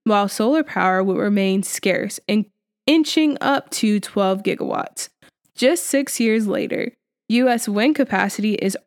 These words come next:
already up to sixty-six gigawatts, and solar has shot up to twenty-one gigawatts. There is now enough installed wind and solar power to power twenty-five million American homes,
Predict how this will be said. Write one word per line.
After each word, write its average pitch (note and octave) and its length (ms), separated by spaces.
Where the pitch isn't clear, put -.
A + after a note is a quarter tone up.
already C#4+ 440
up G3+ 240
to G3+ 120
sixty-six - 760
gigawatts, F#3+ 720
and A3+ 180
solar C#4+ 380
has C4+ 180
shot G3+ 240
up F#3+ 140
to G#3+ 120
twenty-one B3+ 760
gigawatts. - 680
There A3+ 180
is A3+ 120
now A3+ 340
enough A3+ 480
installed G3 680
wind A3 240
and G#3+ 180
solar G3+ 300
power F#3+ 340
to F#3+ 140
power F#3+ 440
twenty-five B3+ 960
million G3+ 480
American F#3+ 520
homes, G3 500